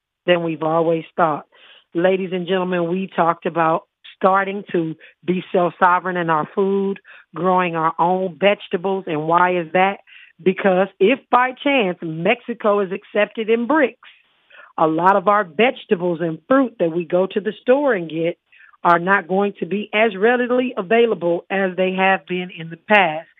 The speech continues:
And so all those things are things that we need to start looking at,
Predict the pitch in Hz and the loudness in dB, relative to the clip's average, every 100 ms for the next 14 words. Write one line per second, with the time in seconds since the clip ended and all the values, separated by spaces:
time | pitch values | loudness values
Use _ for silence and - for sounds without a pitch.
0 | - - - 185 202 196 226 277 269 277 | -20 -10 -2 2 4 4 4 2 2 0
1 | 262 240 233 185 185 226 220 185 190 185 | 0 -4 -4 -4 -6 -4 -4 -4 -6 -4
2 | 214 202 190 - 208 190 196 185 247 214 | -6 -6 -10 -2 0 0 -2 -2 -4 -4
3 | 170 156 | -10 -10